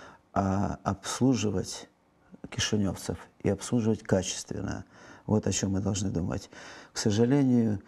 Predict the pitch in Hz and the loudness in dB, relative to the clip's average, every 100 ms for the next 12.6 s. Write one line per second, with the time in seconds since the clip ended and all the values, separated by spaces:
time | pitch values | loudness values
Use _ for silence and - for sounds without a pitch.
0 | - - - - - 107 117 113 - - | -18 -20 -20 -6 2 4 4 2 -2 0
1 | 110 82 85 107 104 110 107 117 113 - | 0 0 0 2 2 2 2 2 2 2
2 | 104 104 101 107 98 - 107 104 104 101 | 2 2 0 0 0 0 2 2 2 0
3 | - - - 131 139 107 - 110 110 110 | -2 -6 0 2 4 0 0 0 2 2
4 | 113 101 101 - - 101 101 98 - - | 4 2 0 -2 0 0 0 -2 -8 -16
5 | - - - - 101 95 98 104 101 95 | -16 -18 -8 0 0 2 2 2 2 0
6 | - - 95 - - - - - - - | 0 0 -2 -6 -18 -20 -20 -18 -6 2
7 | 120 135 135 127 123 120 120 117 120 117 | 4 4 4 2 2 2 4 4 4 2
8 | - - - 104 104 92 - 101 104 113 | -4 -8 -6 -4 -4 -6 0 2 2 0
9 | - 104 101 104 - - 110 110 107 - | -2 -2 -2 -2 -6 -2 2 2 0 -6
10 | - 98 95 - 107 110 - - - 95 | -6 -2 -2 0 -2 -4 -12 -8 -4 2
11 | 107 110 98 95 98 98 - - - 95 | 4 4 2 0 0 -4 -10 -10 -6 -2
12 | 98 71 - - - | 0 0 -4 -8 -10